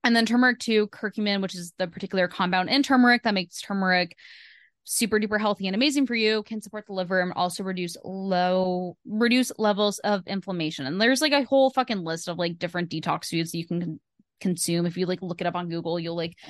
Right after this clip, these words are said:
get a full grocery list. Um, if I had to choose my favorite, it's probably beets. I eat beets, like, almost daily. Blueberries are also great 'cause they're also high in antioxidants. And then,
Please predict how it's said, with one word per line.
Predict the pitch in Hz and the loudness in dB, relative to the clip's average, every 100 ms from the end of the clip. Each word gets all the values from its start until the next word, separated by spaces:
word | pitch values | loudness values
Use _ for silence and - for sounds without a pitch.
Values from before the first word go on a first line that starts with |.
| - - - | -18 -16 0
get | 277 | 2
a | 262 | 4
full | 269 | 2
grocery | 247 240 233 240 | 4 2 4 2
list. | 233 233 233 - - | 4 4 4 0 0
Um, | 214 202 196 185 170 | 2 4 4 2 -4
if | 196 | -2
I | 214 | -2
had | 220 | 0
to | 220 | -2
choose | 240 214 | -4 -6
my | 180 190 | -4 -4
favorite, | - 208 220 202 | 0 0 2 0
it's | 170 | -4
probably | - 202 202 196 | -2 -2 0 -4
beets. | 175 185 208 214 | -6 -8 -6 -2
I | |
eat | 214 190 | -2 -2
beets, | 190 185 | -6 -6
like, | 190 | -4
almost | 190 185 - | -2 -2 -2
daily. | 170 180 220 240 247 - - - - _ - | -2 0 2 2 2 -2 -20 -20 -20 _ 0
Blueberries | 214 220 233 240 233 | 2 6 6 4 4
are | |
also | 240 233 240 | 2 0 0
great | 240 233 | 2 2
'cause | - | 0
they're | 185 | -2
also | 190 220 | -2 -6
high | 190 220 | -4 -2
in | 220 | 0
antioxidants. | 202 220 233 233 233 - 240 240 247 | -2 -4 0 0 0 -4 -2 0 -2
And | - 208 | -4 -4
then, | 202 202 196 196 202 196 | -2 -2 -2 -6 -8 -12